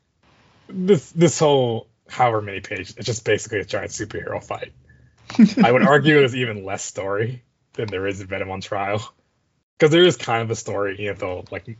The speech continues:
Speaker 1: you know, it's a pointless one. No one, there's no character arc, no one changes. But th-, this is really just a giant superhero fight. It's
Speaker 2: Yeah.
Speaker 1: very much kind of the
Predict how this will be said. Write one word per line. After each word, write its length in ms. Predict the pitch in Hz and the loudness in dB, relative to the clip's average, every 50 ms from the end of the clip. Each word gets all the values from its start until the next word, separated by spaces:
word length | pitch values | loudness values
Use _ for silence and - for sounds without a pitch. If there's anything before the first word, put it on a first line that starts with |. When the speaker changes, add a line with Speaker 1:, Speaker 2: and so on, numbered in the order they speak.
| _ _ - | _ _ -10
Speaker 1:
you 120 | 113 104 | -8 -8
know, 220 | 92 90 92 - - | -8 -8 -10 -14 -10
it's 100 | - - | -8 -6
a 40 | - | -4
pointless 400 | - 107 104 104 98 95 - - | -2 -2 -2 -2 -4 -8 -8 -8
one. 260 | 101 95 98 101 101 | -8 -8 -8 -8 -8
No 100 | 98 95 | -8 -8
one, 120 | 95 95 98 | -8 -6 -4
there's 140 | 110 98 - | -4 -4 -4
no 80 | 90 87 | -6 -8
character 340 | - - - - - 107 101 | -4 -4 -4 -4 -4 -6 -8
arc, 200 | 98 95 92 104 | -8 -8 -8 -8
no 80 | 101 | -8
one 100 | 95 92 | -8 -6
changes. 580 | - - 104 98 92 95 95 98 101 - - - _ _ _ _ _ _ _ _ _ _ _ _ _ - | -4 -2 -2 -2 -4 -6 -8 -10 -10 -10 -14 -18 _ _ _ _ _ _ _ _ _ _ _ _ _ -2
But 300 | 110 98 90 92 92 - _ _ _ _ _ _ _ _ _ _ _ _ _ _ _ _ - | -2 -2 -2 -4 -10 -14 _ _ _ _ _ _ _ _ _ _ _ _ _ _ _ _ -10
th-, 140 | 156 - - | -10 -4 0
this 220 | 139 180 - - | 2 2 4 4
is 180 | 185 143 135 131 | 4 4 6 6
really 220 | 139 131 123 110 | 6 6 4 4
just 160 | 107 110 95 | 2 -2 -6
a 60 | 95 87 | -6 -6
giant 280 | - 104 95 95 92 | -6 -6 -6 -6 -6
superhero 460 | - - - 107 104 107 107 101 98 | -10 -14 -10 -8 -6 -4 -4 -6 -6
fight. 380 | - - 107 104 104 104 104 - _ _ _ _ _ - | -8 -8 -4 -4 -2 -4 -4 -6 _ _ _ _ _ -10
It's 260 | 107 - - - - - | -8 -8 -10 -6 0 2
Speaker 2:
Yeah. 180 | 147 127 123 | 4 4 6
Speaker 1:
very 180 | 120 120 107 101 | 4 2 0 0
much 360 | 98 98 - - - - - _ _ _ _ _ _ _ _ _ _ _ _ _ _ - | -2 -6 -10 -10 -10 -12 -12 _ _ _ _ _ _ _ _ _ _ _ _ _ _ -4
kind 180 | - 135 131 123 | 0 2 2 2
of 140 | 110 - - | 2 -2 -4
the 340 | - 98 95 95 95 90 92 | -6 -4 -4 -4 -6 -8 -12